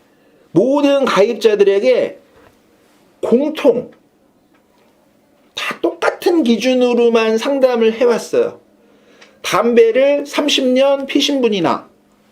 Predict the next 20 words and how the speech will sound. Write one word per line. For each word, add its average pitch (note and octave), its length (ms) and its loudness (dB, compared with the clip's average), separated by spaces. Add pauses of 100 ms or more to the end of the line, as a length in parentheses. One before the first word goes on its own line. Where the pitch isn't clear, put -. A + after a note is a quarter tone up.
(360)
담배를 A#3 760 0
안 D#3 200 -6
피신 A3+ 320 0
분이나 D#3 440 -2 (200)
똑같은 D4 460 -2
설계를 A#3+ 500 2
해야 B3 180 2
할까요? G3+ 540 0 (720)
나이가 B3+ 680 0
육십 A3 360 -4
세가 A#3+ 360 2
되신 A#3 320 0
분이랑 F#3 480 0 (320)
나이가 A#3+ 800 0
삼십 D4 380 -4
세랑 E3+ 520 -2
똑같은 F4 440 0
설계를 B3 400 2
해야 A#3+ 180 2
될까요? G3+ 520 -2